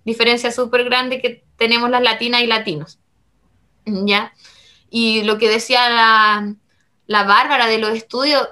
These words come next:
em, me acuerdo que los ataques al corazón, por ejemplo,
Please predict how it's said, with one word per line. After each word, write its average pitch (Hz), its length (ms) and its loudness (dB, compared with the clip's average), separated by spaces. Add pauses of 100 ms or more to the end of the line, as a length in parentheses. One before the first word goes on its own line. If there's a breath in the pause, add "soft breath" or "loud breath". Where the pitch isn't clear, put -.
em, 202 720 -4 (180)
me 214 120 0
acuerdo 247 360 0
que 233 120 2
los 240 140 0
ataques 247 400 0
al 277 120 0
corazón, 233 460 0
por 196 160 -2
ejemplo, 175 500 -2